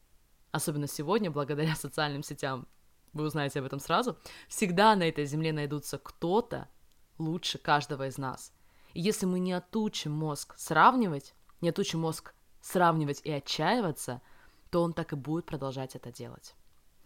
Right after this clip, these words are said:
И вторая причина, почему мы сравниваем и отчаиваемся, заключается в том, что мы думаем, что обладание чем-то таким, чего у нас нет, или в чем мы уступаем другому человеку, сделает нас счастливее.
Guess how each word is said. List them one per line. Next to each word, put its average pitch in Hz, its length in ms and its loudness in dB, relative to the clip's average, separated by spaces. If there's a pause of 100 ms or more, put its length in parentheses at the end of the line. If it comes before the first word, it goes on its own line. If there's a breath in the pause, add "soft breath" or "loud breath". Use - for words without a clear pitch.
(640 loud breath)
И - 80 -2
вторая 254 260 6
причина, 220 400 2
почему 175 340 0
мы 165 100 0
сравниваем 175 800 0
и 165 220 -6 (100)
отчаиваемся, 156 920 -4 (340)
заключается 165 400 -8
в 156 60 -12
том, 208 160 -2
что - 180 -8
мы 156 140 -2
думаем, 180 480 0
что - 340 -6
обладание 156 920 -2 (220)
чем-то 151 640 -4 (380)
таким, 151 400 -4
чего 147 320 -4
у 143 40 -2
нас 131 280 -6
нет, 190 320 -6 (960)
или 151 180 -2
в - 60 -12
чем 151 300 -2
мы 143 140 -2
уступаем 151 500 -2
другому 139 260 -4
человеку, 139 640 -6 (320 soft breath)
сделает 180 360 0
нас 151 160 -6
счастливее. 135 640 -8